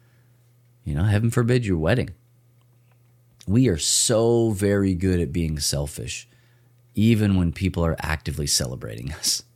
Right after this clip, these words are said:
Now, this particular Bible Thump happens to be releasing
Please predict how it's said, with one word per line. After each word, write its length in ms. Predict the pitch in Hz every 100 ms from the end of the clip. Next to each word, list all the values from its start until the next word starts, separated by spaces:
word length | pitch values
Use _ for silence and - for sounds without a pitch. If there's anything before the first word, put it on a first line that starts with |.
| _ _ _ _ _ _ _ _ _ _ _ _ _ _ -
Now, 120 | 101
this 160 | 165
particular 480 | - 156 147 143 123
Bible 320 | 113 113 92
Thump 260 | 87 82 82
happens 380 | 87 85 95 -
to 60 |
be 120 | 87 92
releasing 640 | 87 101 123 - 123